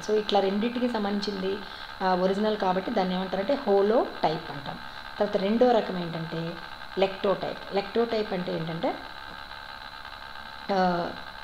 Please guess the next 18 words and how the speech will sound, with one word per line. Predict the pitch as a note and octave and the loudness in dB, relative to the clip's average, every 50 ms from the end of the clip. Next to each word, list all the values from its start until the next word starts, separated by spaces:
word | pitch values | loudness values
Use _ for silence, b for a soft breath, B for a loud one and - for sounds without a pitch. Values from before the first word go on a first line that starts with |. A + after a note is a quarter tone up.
| - - - - - - - - - - | -12 -12 -12 -12 -12 -12 -12 -2 6 6
సపోజ్ | G3+ G3 G#3 G#3+ A3 G#3+ G#3 | 6 8 8 4 4 4 2
నేను | G3+ F#3+ F#3+ A3 D#4+ F#4+ - - - - - | 2 2 2 2 2 0 -4 -8 -8 -6 -2
ఒక | G3+ F#3+ F3+ F3 - - F3 F3 E3+ F3 E3+ | -2 0 -2 0 2 4 4 6 6 4 2
మొక్కని | F3 F#3 F#3 - - G3 G3 A#3+ D#4+ - - - - - - - - - - - - - | 0 0 0 2 2 2 2 2 0 -2 -6 -10 -12 -10 -8 -8 -8 -8 -8 -10 -4 -4
తీసుకొచ్చాను. | F#3+ - - - E3 - - - - - - - - - | -4 -4 -2 -6 -4 -2 -2 -2 -2 -6 -10 -10 -6 -4
తీసుకొచ్చిన | G#3 G#3 - G#3+ G#3 G#3 G3+ F#3 F3+ | -4 -4 -2 -2 -2 -2 -2 -2 -2
తర్వాత | F3 E3 E3 D#3+ D#3+ E3 - D#4 G#4 - - - - - - - - - - F#3+ | -2 -2 -2 -2 -2 -4 -4 -6 -8 -8 -10 -12 -12 -12 -12 -12 -12 -10 -2 2
ఆ | G3 G3 | 2 2
మొక్క | G3 F#3+ F#3+ F#3 - - B3 F4 G#4 - - - - - - - - - - - - - - - - - - - - - | 4 2 0 0 2 2 2 2 2 -2 -6 -10 -12 -12 -12 -12 -12 -12 -12 -12 -12 -12 -12 -12 -12 -12 -12 -4 2 4
పోయింది, | G#3+ F#3+ E3+ D3 C#3 - - F3 | 4 6 4 2 -2 -4 -4 -4
నశించిపోయింది. | F3+ F3+ F#3 F#3 F3 - - - C#3 - - - - - E3 F#3 | -4 -4 -2 -2 -2 -2 -2 -4 -6 -8 -8 -10 -4 0 2 2
లేదు, | F3 - - - - - - - - - - - - - | 2 2 0 -4 -8 -12 -12 -12 -12 -12 -12 -12 -6 -2
నేను | G3 F#3+ G3 F#3+ | 0 0 2 2
నామెన్క్లేచర్ | F3+ F3 F#3+ G#3 G#3 G#3 F#3 G3+ G3 F#3+ F#3+ | 2 2 4 4 2 2 2 0 0 0 0
ఇచ్చేటప్పుడు, | E3+ E3 - F3 D#3+ E3 E3 - E3 E3 E3 | -2 0 -2 0 0 0 -2 -2 -4 -2 -2
ఆ, | F3 F3 F3 E3+ F3 E3 - | -4 -2 -2 -2 -4 2 4
టైంకి | F3 E3+ E3+ E3+ E3+ E3 F3+ E3+ | 6 6 6 4 2 0 -2 -2
అంటే, | E3+ E3+ E3 F#3 E3+ D#3+ E3+ | -2 0 2 2 2 2 2